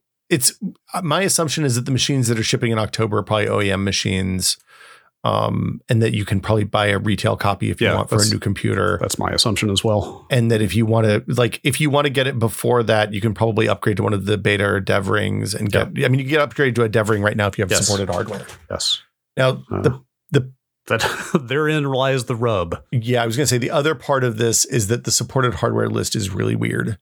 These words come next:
Speaker 2: It's weird. That
Speaker 1: Um,
Speaker 2: seems like the only actual thing anybody is talking about with regard to Windows eleven at this point.
Speaker 1: Well, it's, it's weird 'cause, like, the hardware list is, like, you need a dual core processor that's one gigahertz, and, but it also needs to be an Intel eighth gen or newer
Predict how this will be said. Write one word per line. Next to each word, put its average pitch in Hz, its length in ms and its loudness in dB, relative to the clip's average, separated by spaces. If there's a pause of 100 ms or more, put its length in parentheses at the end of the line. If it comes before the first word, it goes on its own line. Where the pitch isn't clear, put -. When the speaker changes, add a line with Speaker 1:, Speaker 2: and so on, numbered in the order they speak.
Speaker 2:
It's 107 300 0
weird. 98 520 0
That 92 280 0
Speaker 1:
Um, 127 60 0
Speaker 2:
seems 120 320 0
like 104 180 0
the 107 120 0
only 104 260 2
actual 101 420 0
thing 104 400 0
anybody 104 300 0
is 95 80 -2
talking 101 240 0
about 95 240 -2
with 107 180 -4
regard 104 280 0
to 104 40 0
Windows 101 220 0
eleven 101 260 2
at 95 80 -2
this - 120 -8
point. - 340 -4 (440)
Speaker 1:
Well, 147 360 0
it's, - 300 -2
it's - 180 0
weird 180 260 0
'cause, 143 160 -2
like, 139 160 0
the 139 80 2
hardware 165 340 0
list 139 220 0
is, 117 80 -2
like, 127 140 0
you 139 60 0
need 127 120 4
a 117 40 2
dual 117 220 0
core 123 180 0
processor 113 540 2
that's 104 180 -4
one 107 160 0
gigahertz, 104 600 0 (440)
and, 120 360 0
but 123 160 2
it 123 140 2
also 127 260 2
needs 117 280 2
to 123 100 2
be 113 180 2
an 104 100 0
Intel 113 400 2
eighth 113 260 -2
gen 107 380 0
or 104 320 0
newer 104 720 2